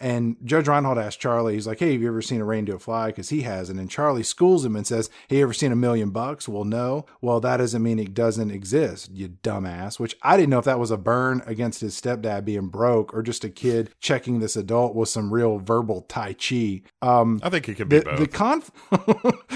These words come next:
Speaker 1: the conflict at this point in the movie is that Charlie is really jazzed up that his dad is now Santa Claus,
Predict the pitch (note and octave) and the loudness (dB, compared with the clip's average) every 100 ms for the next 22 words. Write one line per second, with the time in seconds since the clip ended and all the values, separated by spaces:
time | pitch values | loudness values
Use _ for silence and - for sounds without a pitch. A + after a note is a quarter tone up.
0 | G#3+ F3 - A#3+ E3+ F3 E3 D#3 C#3 F3+ | 2 2 6 6 6 4 0 0 2 2
1 | C3 - D3 C#3 B2+ A#2+ B2+ B2 A2 - | 2 0 0 2 0 0 2 2 -2 0
2 | - E3+ F3 D#3+ - B3+ C4+ G3+ D#3 D3 | 6 6 6 0 -2 -2 0 2 2 0
3 | D3 B2 B2 A2+ A2+ A2 A2+ A2+ A2 G2+ | -2 -2 -2 0 0 -2 -2 -2 -4 -4
4 | G#2 G#2 G#2 G2 F#2 - G3 G3 - G#2 | -6 -4 -6 -8 -8 -4 -2 -2 -4 -4
5 | F#2+ F#2+ | -4 -6